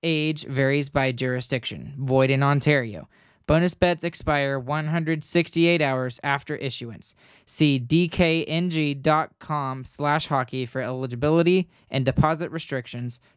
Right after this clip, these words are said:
terms, and responsible gaming resources. N H L and the N H L Shield are registered trademarks of the National Hockey League. Copyright N H L twenty twenty-four, all rights reserved.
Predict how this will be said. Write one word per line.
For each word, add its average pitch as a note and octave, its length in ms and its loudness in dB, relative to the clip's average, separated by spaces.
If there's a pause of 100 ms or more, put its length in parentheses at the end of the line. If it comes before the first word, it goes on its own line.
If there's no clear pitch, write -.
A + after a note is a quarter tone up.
terms, F#3 480 2 (280)
and E3 280 2
responsible D3 760 -2 (220)
gaming C3 460 0 (240)
resources. A2 680 -8 (340)
N D3+ 120 4
H F3 200 2
L D#3 260 4
and C#3 180 -6
the C3 100 -6
N C3+ 100 -4
H C#3 140 -6
L C#3+ 120 0
Shield F#3+ 420 2
are C3+ 240 0
registered C#3+ 480 -2
trademarks D3 680 0
of C#3 340 2
the C#3 160 0
National B2+ 520 -2
Hockey B2 400 -2
League. A2 300 -10 (340)
Copyright E3+ 720 0
N D#3 160 -6
H E3 220 -6
L C#3 240 0
twenty D3 320 2
twenty-four, D3+ 720 4 (480)
all C#3+ 420 2 (100)
rights A#2+ 600 -8
reserved. A#2+ 560 -12